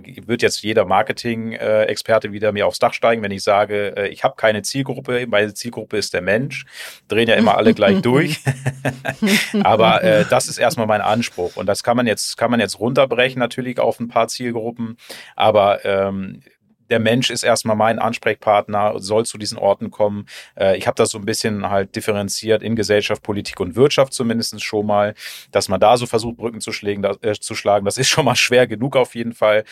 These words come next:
Ähm, das kann man gerne noch weiter runter differenzieren.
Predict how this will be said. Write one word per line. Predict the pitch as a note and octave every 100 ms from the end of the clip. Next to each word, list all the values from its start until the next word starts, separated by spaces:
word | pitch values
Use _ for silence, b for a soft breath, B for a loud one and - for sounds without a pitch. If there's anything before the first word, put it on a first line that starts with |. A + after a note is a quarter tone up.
| B B -
Ähm, | G2 G2+ G2
das | F#2+
kann | A2+
man | G#2+
gerne | G2+ G#2
noch | G2 F2+
weiter | G2 A#2
runter | A2 G#2+ G#2
differenzieren. | G2+ G2+ G2 G2 - - G2+ F#2+